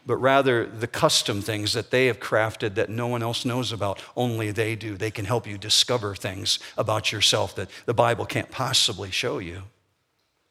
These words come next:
There are few things more offensive to God than a distortion of his word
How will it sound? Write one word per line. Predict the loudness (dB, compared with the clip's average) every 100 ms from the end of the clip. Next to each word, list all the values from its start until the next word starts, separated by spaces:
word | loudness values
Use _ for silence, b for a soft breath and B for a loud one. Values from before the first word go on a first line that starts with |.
| _ _ _ B B 2
There | 4 6
are | 4
few | 0 -4 2 2
things | 2 0 0 2 0 0
more | 0 2 0
offensive | -2 -2 2 2 0 -2
to | -4
God | -2 0 0 -4 -8 B B
than | -4 -4
a | -2
distortion | 2 2 4 2 4 2
of | 0 -2
his | -2 -2
word | -2 -2 -4 -8